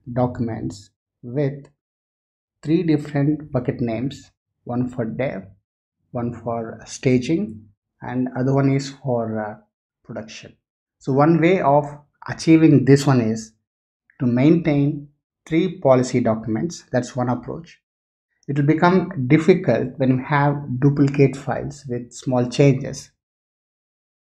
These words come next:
The better approach is to use Terraform template. This one, I will make it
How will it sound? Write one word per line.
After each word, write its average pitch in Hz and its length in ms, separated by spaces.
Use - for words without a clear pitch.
The 131 160
better 151 320
approach 175 420
is 151 220
to 139 100
use 135 400
Terraform 131 560
template. 110 560
This 135 400
one, 135 480
I 120 120
will 180 260
make 135 340
it 147 300